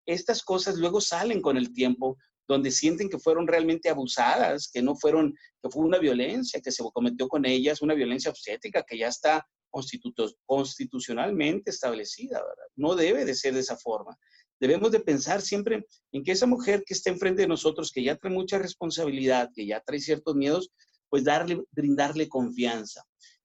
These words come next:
Y yo como médico trato de hacer eso, lo mismo que hacen ustedes las duras, las dulas, perdón, y las educadoras perinatales. Hablan con la paciente, la llenan de confianza, las empoderan y por consecuencia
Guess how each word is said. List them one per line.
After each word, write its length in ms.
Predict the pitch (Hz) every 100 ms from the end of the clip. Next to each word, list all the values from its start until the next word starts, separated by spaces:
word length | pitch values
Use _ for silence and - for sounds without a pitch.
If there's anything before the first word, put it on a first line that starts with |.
| _
Y 100 | 151
yo 120 | 190
como 220 | 196 233 208
médico 400 | 190 214 202 202
trato 300 | 175 180 196
de 80 |
hacer 320 | 165 175 165 165
eso, 400 | 220 294 - - -
lo 180 | 294 156
mismo 420 | 180 233 254 247
que 100 | 196
hacen 220 | 196 226
ustedes 380 | 196 - 180 202
las 200 | 196 -
duras, 480 | 147 208 196 - _
las 240 | 127 131 131
dulas, 320 | 160 - -
perdón, 320 | 131 127 131 -
y 80 |
las 160 | 135 131
educadoras 680 | 139 131 139 143 170 170 -
perinatales. 840 | 143 143 139 139 147 262 - - _ _ _ - -
Hablan 240 | 151 185 165
con 140 | 151
la 100 | 135
paciente, 560 | 117 - 139 151 156 147
la 120 | 131
llenan 380 | 120 147 190 190
de 120 | 160
confianza, 680 | 131 123 131 147 151 196 190 - _
las 340 | 123 135 127 131
empoderan 960 | 117 117 - 98 101 120 127 117 120 - _ _ -
y 120 | 160
por 240 | 165 143
consecuencia 960 | 143 131 139 - - 180 277 - 165 147